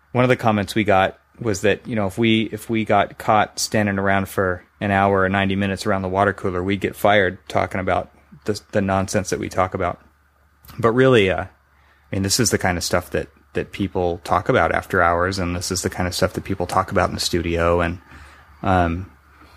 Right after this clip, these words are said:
you know, if it, if it doesn't fit exactly what you're looking for at the moment, then come back and try again later. But,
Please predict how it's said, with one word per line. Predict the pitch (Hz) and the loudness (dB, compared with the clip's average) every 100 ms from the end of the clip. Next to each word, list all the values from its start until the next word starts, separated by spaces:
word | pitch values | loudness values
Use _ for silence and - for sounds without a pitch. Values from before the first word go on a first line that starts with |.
| _ - | _ -8
you | 98 | -2
know, | 90 87 | 0 0
if | - | 0
it, | - - | -2 -2
if | 98 | -4
it | 87 | 0
doesn't | 95 92 87 | 0 0 -4
fit | - 104 - | 0 2 2
exactly | 95 87 95 - 92 | 0 2 0 2 0
what | 87 | 0
you're | 92 | 0
looking | 92 90 92 | -2 -2 -4
for | 90 | -2
at | 82 | -4
the | 85 | 0
moment, | 92 101 78 | 0 0 -2
then | 90 92 - | -4 -8 -8
come | - 92 | -4 0
back | 90 90 | 0 -2
and | 90 | -2
try | 95 | 0
again | 87 87 | 0 -2
later. | 90 98 92 | 0 0 0
But, | 90 85 | 0 -2